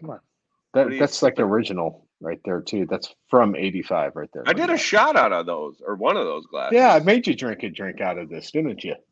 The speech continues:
Speaker 3: Yeah.
Speaker 2: Didn't I?
Speaker 3: Yeah.
Speaker 1: Vince,
Speaker 3: And I,
Speaker 1: you know
Speaker 3: I
Speaker 1: what,
Speaker 3: don't, I
Speaker 1: you
Speaker 3: mean,
Speaker 1: know what
Speaker 3: the eighty-five Bears, you got the fridge, you got Peyton, you got Jim
Speaker 2: McMahon.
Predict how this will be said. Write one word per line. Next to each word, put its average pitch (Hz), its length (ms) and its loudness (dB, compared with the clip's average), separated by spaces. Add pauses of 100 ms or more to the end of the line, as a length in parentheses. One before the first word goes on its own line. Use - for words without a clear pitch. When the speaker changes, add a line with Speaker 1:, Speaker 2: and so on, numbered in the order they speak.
(280)
Speaker 3:
Yeah. 127 200 -4 (300)
Speaker 2:
Didn't 156 220 4
I? 80 180 -2 (480)
Speaker 3:
Yeah. 131 160 0
Speaker 1:
Vince, 202 220 2
Speaker 3:
And 143 100 2
I, 160 120 2 (100)
Speaker 1:
you 170 180 2
know 240 60 6
Speaker 3:
I - 80 8
Speaker 1:
what, 240 80 6
Speaker 3:
don't, 180 100 2
I - 40 -4
Speaker 1:
you 147 40 -2
Speaker 3:
mean, 151 180 4
Speaker 1:
know 240 80 -2
what 208 120 -2
Speaker 3:
the 185 80 0
eighty-five 190 580 2
Bears, 170 480 0 (120)
you 185 120 -4
got 139 240 0
the 95 100 -8
fridge, 190 540 0
you 151 160 -2
got 107 360 -2
Peyton, 190 380 -2
you 151 160 -2
got 113 260 2 (680)
Jim 185 340 0
Speaker 2:
McMahon. 196 300 6